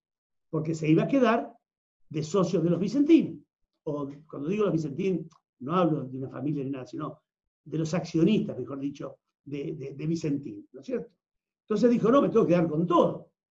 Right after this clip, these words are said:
si quiero realmente tomar esta soberanía y no tener el conflicto con otros accionistas. Entonces, en vez de expropiar el paquete de control, toma toda la compañía. Y ahí toma el esquema técnico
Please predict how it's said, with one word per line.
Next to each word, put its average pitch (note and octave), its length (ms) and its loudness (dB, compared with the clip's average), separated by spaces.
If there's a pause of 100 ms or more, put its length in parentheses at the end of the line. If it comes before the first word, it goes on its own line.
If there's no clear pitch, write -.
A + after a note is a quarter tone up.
(160)
si - 220 -12
quiero E3+ 220 6
realmente E3+ 440 4
tomar F3+ 340 0
esta E3 160 -2
soberanía E3 680 -2 (260)
y - 80 0
no E3+ 140 2
tener E3+ 180 4
el E3 80 2
conflicto E3+ 500 -2
con D#3+ 140 0
otros D3+ 220 -6
accionistas. - 600 -12 (320)
Entonces, F#3+ 380 4
en E3 80 2
vez B3+ 140 6
de C#4+ 60 4
expropiar B3+ 540 0 (140)
el D3 100 -10
paquete F#3+ 300 -4
de C#4+ 80 0
control, C#4+ 500 4 (440)
toma A3+ 320 4
toda A#3 260 8
la E3+ 60 4
compañía. D3+ 540 0 (440)
Y G3 140 6
ahí B3+ 220 6
toma A#3 440 4
el E3+ 120 2
esquema A3+ 360 -2
técnico F#3 720 2